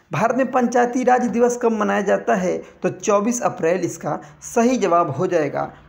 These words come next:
चौबीस अप्रैल, चौबीस अप्रैल। तो चलिए आगे बढ़ते हैं, भारत में प्रथम नगर निगम की स्थापना कहाँ की गई? सही जवाब हो जाएगा आपका, प्रथम नगर निगम की स्थापना जो की गई थी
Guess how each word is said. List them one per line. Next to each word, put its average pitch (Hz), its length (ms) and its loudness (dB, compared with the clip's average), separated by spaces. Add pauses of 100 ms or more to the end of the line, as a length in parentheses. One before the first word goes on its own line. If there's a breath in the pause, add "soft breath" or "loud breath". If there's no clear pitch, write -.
(100)
चौबीस 202 460 0 (200 loud breath)
अप्रैल, 160 440 -2 (260)
चौबीस 175 420 -2 (100)
अप्रैल। 135 380 -2 (320)
तो - 60 -4
चलिए 226 460 -2 (120 loud breath)
आगे 170 240 0
बढ़ते 185 300 0
हैं, 175 280 0 (220 loud breath)
भारत 208 340 0
में 247 120 -2
प्रथम 247 280 0
नगर 226 420 2 (240 loud breath)
निगम 208 440 2
की 226 180 0
स्थापना 220 400 -2
कहाँ 202 280 -4
की 220 220 -8
गई? 185 320 0 (240 loud breath)
सही 196 340 0
जवाब 185 320 4
हो 160 200 2
जाएगा 175 300 2
आपका, 160 320 -4 (360 loud breath)
प्रथम 247 320 2 (140)
नगर 226 240 2
निगम 208 320 0
की 208 180 -2
स्थापना 202 340 -2
जो 190 160 0
की 208 240 -8
गई 190 160 2
थी 180 360 -10